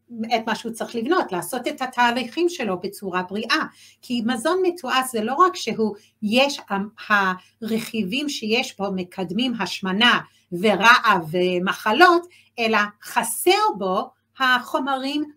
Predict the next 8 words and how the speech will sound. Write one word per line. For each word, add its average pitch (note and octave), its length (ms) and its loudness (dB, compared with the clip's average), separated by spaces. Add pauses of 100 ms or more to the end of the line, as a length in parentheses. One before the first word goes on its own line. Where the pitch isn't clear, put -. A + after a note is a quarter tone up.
(100)
המזינים C#4+ 800 -2
שהגוף A#3 480 -6
זקוק - 600 -4
לו A3 160 2 (460)
לתהליכים G#3+ 1160 0
שלו, F4 340 -2 (340)
כדי G#3 320 -4
לה-, G#3 200 0